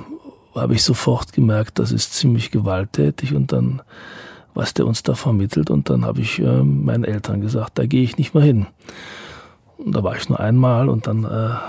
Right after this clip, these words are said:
hat dieser Pfarrer meine Mutter auf der Straße angesprochen. Ich war in Religion gut. Warum ich nicht mal käme, und dann hat sie nur gesagt,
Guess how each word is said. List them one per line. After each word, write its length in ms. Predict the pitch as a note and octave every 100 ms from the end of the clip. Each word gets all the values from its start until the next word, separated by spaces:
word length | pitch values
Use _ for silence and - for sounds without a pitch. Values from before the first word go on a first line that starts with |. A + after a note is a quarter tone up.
| - -
hat 340 | - - - -
dieser 220 | A#2 G2+
Pfarrer 300 | - G#2+ G#2+
meine 220 | G#2 G#2
Mutter 300 | G2+ A#2+ -
auf 120 | A#2
der 120 | -
Straße 460 | G#2 - A2 A2 -
angesprochen. 840 | G#2+ A#2+ B2+ - D#3+ C#3+ E3+ D3 C3+ - -
Ich 120 | -
war 80 | G#2+
in 80 |
Religion 520 | G2 G2+ G2+ G#2+ G2 F#2
gut. 460 | A2+ G#3 - - - - - - - - - - - -
Warum 220 | - G2+
ich 140 | A2 -
nicht 160 | A2+
mal 140 | F#2+ G2
käme, 340 | - A#2+ E3+
und 180 | F3+ F3
dann 120 | D#3
hat 180 | D3 -
sie 160 | -
nur 180 | D3 -
gesagt, 380 | D3+ C#3 C#3+